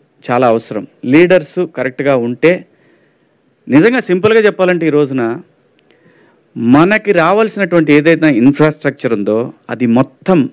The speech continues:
ఆ సొమ్మంతా ఈ తరానికి చెందాల్సినటువంటి infrastructure ఏదైతే ఉందో అది, anything Infrastructure అంటే water కావచ్చు, అంటే clean water కావచ్చు, ఆ, health care కావచ్చు,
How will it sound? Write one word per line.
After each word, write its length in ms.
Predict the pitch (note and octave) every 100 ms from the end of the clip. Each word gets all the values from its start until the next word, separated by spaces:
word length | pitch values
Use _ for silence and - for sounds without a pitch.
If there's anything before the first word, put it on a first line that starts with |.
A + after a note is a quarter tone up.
| -
ఆ 100 | B2
సొమ్మంతా 760 | A#2+ C3+ D#3 D#3+ D3 C#3+ A#2+ -
ఈ 220 | B2+ D#3+
తరానికి 540 | F3 D#3 E3+ G3 F3+ F3 D#3+
చెందాల్సినటువంటి 840 | D3+ D3+ - C3+ A#2+ B2 A#2+ A#2
infrastructure 800 | A#2 A#2+ D3+ C#3+ - C#3 - C3
ఏదైతే 480 | A2+ B2 C3+ B2+ B2
ఉందో 460 | G#2 A2+ C3 A#2 - _ _ - - _ -
అది, 320 | B2 C3 A2+ -
anything 540 | C3 F#3 B3 A3+ D3 - _ -
Infrastructure 580 | D#3 D3+ - C#3+ -
అంటే 160 | A#2 A2
water 460 | F#2 G2 C3 C3+ C3+
కావచ్చు, 840 | B2+ C3+ C3 D3 C3+ B2+ A2 A#2 _ - -
అంటే 120 | C#3
clean 320 | - D3 D#3+
water 340 | D3 C#3+ C#3+ C3
కావచ్చు, 560 | B2+ B2 - A2 G2+ - _ _ _ -
ఆ, 200 | A2+ G#2+
health 300 | C3 E3 F3
care 240 | C#3+ D#3+ C#3
కావచ్చు, 580 | C3 A#2 - G#2+ A2